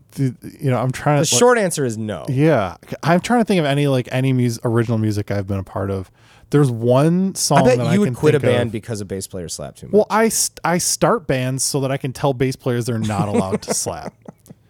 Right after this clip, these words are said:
Speaker 2: And then bass players that wanna slap are gonna be like, "Fuck you, dude. I'm gonna
Speaker 1: I was
Speaker 2: slap."
Speaker 1: like, "All right, well, uh, get the fuck out of this
Speaker 2: This
Speaker 1: band
Speaker 2: isn't gonna
Speaker 1: then."
Speaker 2: work. Yeah.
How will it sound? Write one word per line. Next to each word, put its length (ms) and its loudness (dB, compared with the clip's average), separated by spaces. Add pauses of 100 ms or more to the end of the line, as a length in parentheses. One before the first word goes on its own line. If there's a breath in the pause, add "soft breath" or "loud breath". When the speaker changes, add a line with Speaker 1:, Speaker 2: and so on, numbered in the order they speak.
(540 loud breath)
Speaker 2:
And 120 2
then 80 6
bass 200 2
players 240 -2
that 80 -4
wanna 200 -2
slap 240 0
are 60 -4
gonna 100 -2
be 60 -4
like, 140 -8
"Fuck 280 -6
you, 120 -8
dude. 300 -10
I'm 160 -6
gonna 80 -6
Speaker 1:
I 0 -
was 100 -8
Speaker 2:
slap." 200 -4
Speaker 1:
like, 120 0
"All 60 2
right, 60 0
well, 600 0
uh, 60 -4
get 180 -8
the 80 -20
fuck 160 -8
out 120 2
of 120 0
this 80 4
Speaker 2:
This 80 6
Speaker 1:
band 60 6
Speaker 2:
isn't 120 2
gonna 140 2
Speaker 1:
then." 40 2
Speaker 2:
work. 320 0
Yeah. 280 -4